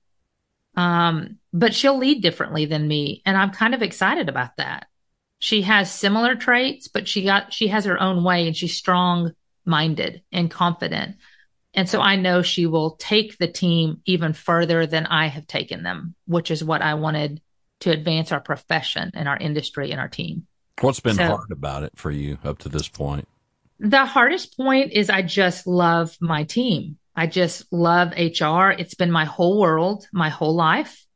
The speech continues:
Speaker 1: And I'm getting outside of that zone.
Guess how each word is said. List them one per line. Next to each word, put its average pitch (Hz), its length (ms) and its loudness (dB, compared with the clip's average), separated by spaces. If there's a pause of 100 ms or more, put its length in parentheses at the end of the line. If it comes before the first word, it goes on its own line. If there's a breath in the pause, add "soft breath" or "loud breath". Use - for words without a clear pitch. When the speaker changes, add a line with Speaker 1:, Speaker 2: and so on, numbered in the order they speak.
(520)
Speaker 1:
And 196 180 2
I'm 185 260 2
getting 180 340 2
outside 185 540 0
of 160 100 -2
that 165 260 0
zone. 190 600 0